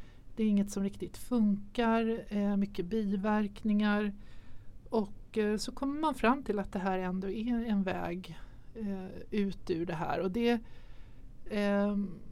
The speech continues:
då tar man ju bort livmoder och äggstockar, men man tar också bort all synlig endometrios. Så att det blir ju liksom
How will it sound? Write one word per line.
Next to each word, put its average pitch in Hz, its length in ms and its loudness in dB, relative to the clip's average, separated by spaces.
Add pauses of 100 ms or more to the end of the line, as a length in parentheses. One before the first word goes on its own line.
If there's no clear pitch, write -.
(440)
då 220 140 2
tar 262 180 2
man 254 140 6
ju 247 80 4
bort 262 280 4
livmoder 190 380 4
och 185 60 4
äggstockar, 190 340 -4
men 202 120 4
man 202 140 2
tar 208 100 2
också 196 220 -2
bort 185 260 -4
all 185 300 -2
synlig 180 400 -2
endometrios. 185 720 -2
Så 202 100 -4
att - 80 -8
det 214 60 -8
blir 202 160 0
ju 185 60 2
liksom 175 440 -4